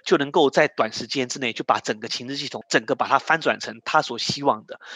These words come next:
所以在这种情况之下呢，特别是在五零年代，呃，风雨飘摇的时候，当时国民政府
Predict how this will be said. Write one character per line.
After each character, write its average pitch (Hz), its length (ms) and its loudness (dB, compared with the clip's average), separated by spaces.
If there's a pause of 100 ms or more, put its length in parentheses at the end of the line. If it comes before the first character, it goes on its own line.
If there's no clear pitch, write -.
(260)
所 - 120 4
以 - 20 8
在 269 100 10
这 269 80 6
种 220 100 6
情 139 160 -2
况 156 160 0
之 147 100 -4
下 135 220 4
呢， 113 160 0 (160)
特 - 120 4
别 156 100 6
是 156 220 0
在 143 240 6
五 120 100 -4
零 117 140 -8
年 123 140 -4
代， 123 360 4
呃， 113 200 2
风 214 240 2
雨 120 100 -6
飘 - 180 4
摇 127 140 8
的 110 80 -4
时 - 180 -4
候， 120 260 0
当 220 200 4
时 131 240 -2
国 135 160 -2
民 165 300 -6
政 180 180 4
府 110 240 -14